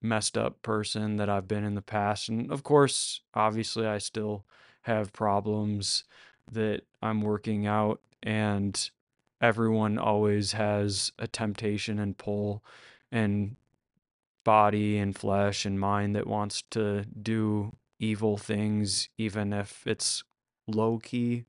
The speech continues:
bad things. But at the same time, when I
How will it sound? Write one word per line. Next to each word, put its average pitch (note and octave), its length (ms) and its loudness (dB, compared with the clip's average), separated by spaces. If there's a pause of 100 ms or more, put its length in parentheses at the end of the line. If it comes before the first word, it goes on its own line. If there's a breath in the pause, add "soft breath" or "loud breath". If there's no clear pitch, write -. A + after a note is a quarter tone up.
bad A#2 340 0
things. A#2+ 480 0 (480 loud breath)
But A2+ 460 4 (760 loud breath)
at A#2+ 140 2
the B2+ 100 2
same A#2+ 320 4
time, A2+ 560 2 (2000)
when A2+ 340 2
I A2+ 460 4